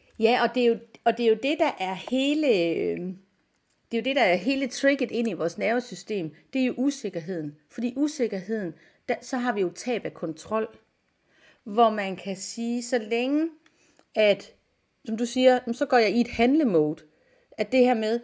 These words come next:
"Jamen, så skal jeg det, så skal jeg til kontrol, så skal jeg til scanning, så skal jeg til samtale med en læge, så skal jeg have den behandling." Så er der ligesom noget, man skal tage sig af.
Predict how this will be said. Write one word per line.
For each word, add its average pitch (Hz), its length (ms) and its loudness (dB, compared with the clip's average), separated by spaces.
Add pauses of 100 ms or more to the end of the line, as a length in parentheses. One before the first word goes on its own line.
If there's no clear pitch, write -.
"Jamen, 220 100 -8
så 269 120 -8
skal 254 320 -2
jeg 240 160 -2
det, 277 220 -2 (360)
så - 160 -6
skal 208 220 -4
jeg 156 140 -4
til - 140 -16
kontrol, 262 440 -4 (120)
så 254 160 -8
skal 240 140 -6
jeg - 80 -4
til - 120 -18
scanning, 254 500 -2
så 247 140 -8
skal 226 200 -6
jeg 165 140 -2
til - 160 -18
samtale 233 520 -4
med 196 120 -6
en 190 60 -8
læge, 233 260 0
så 247 120 -10
skal 240 160 -10
jeg 180 60 -8
have 180 140 -14
den 262 220 2
behandling." 202 420 -6 (560)
Så - 200 -2
er 302 80 4
der 269 120 4
ligesom 294 320 2
noget, 254 460 6
man 214 160 0
skal 220 180 -4
tage 220 260 -8
sig - 260 -6
af. - 540 0